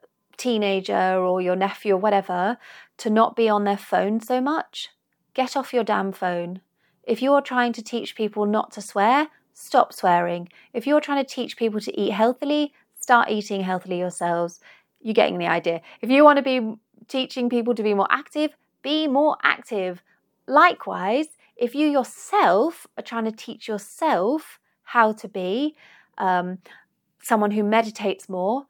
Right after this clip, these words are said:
stop following people and being influenced by people who don't meditate.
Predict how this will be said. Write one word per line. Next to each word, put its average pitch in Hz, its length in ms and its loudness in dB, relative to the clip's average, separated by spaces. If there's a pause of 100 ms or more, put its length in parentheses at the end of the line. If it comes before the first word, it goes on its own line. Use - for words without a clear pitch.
(360)
stop - 320 -2
following 294 600 4
people 190 680 -4
and 220 140 -6
being 247 200 -4
influenced 214 580 -6
by 190 120 -6
people 208 400 -4
who 247 140 -2
don't 233 460 0
meditate. 220 680 -4